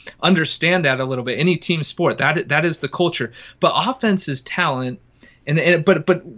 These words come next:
let's just focus on, on defense. Jonathan Isaac is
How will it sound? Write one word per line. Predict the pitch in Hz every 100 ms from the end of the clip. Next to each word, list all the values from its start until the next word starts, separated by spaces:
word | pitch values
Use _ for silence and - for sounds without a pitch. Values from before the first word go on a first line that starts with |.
| 156
let's | 233 262
just | 269 -
focus | 233 208 196 190
on, | 160 -
on | 156
defense. | 139 202 139 - -
Jonathan | 139 202 262 - 196
Isaac | 185 190 165 139
is | 147 147 131